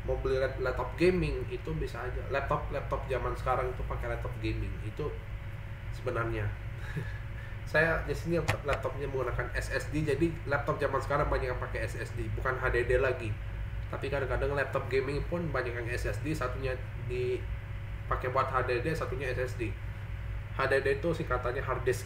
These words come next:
ya, hard disk drive ya. Ah, Amerika Serikat, kita lihat dulu untuk laptop.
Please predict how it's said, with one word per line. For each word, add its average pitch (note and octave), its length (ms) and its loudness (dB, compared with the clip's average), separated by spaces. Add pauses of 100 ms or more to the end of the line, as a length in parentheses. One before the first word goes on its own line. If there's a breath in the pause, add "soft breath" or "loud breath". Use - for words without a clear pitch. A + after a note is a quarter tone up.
ya, A2 160 -2 (160)
hard B2 160 4
disk - 240 0
drive C3 320 2
ya. G#2+ 160 0 (800)
Ah, C3 320 2
Amerika B2 320 2
Serikat, C3 400 -2
kita A#2 240 -4
lihat A#2 320 0
dulu G#2+ 320 0
untuk G#2 320 -2
laptop. G#2 400 -2